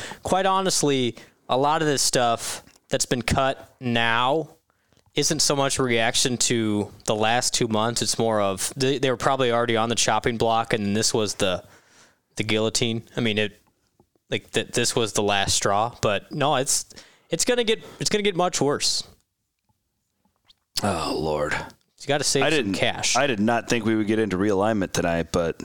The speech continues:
Speaker 1: That's it. Now is, now would be the time to explore it because it, it's, it's the same.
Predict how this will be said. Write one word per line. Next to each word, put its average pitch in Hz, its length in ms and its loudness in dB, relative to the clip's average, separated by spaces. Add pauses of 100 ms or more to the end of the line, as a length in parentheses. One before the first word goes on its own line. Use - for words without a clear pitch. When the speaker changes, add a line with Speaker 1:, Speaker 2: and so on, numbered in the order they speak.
(120)
Speaker 1:
That's - 240 0
it. 110 260 -4 (180)
Now 156 300 0
is, 226 140 -4
now 170 200 2
would 220 100 -2
be 214 100 0
the 196 80 0
time 180 240 0
to 160 80 2
explore 175 380 0
it 107 40 -8
because 123 200 0
it, 123 100 0
it's, - 260 -2
it's 135 240 0
the 131 120 0
same. 175 640 0